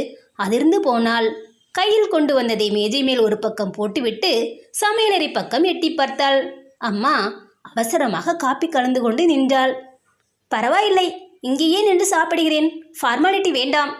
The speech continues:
என்று தாழ்ந்த குரலில் பேசியது அவள் அப்பாவா? கையும் காலும் பதற நெஞ்சம் நெருப்பாகி வெந்துவிடும் போன்றதொரு கோபத்திலே அவள் முன்னறையில் சென்று உட்கார்ந்து கொண்டாள்.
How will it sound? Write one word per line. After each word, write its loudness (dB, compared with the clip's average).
என்று -2
தாழ்ந்த 2
குரலில் 0
பேசியது 0
அவள் 0
அப்பாவா? 0
கையும் 0
காலும் -2
பதற 0
நெஞ்சம் 2
நெருப்பாகி 0
வெந்துவிடும் 0
போன்றதொரு 0
கோபத்திலே 0
அவள் 2
முன்னறையில் 2
சென்று 2
உட்கார்ந்து 0
கொண்டாள். 0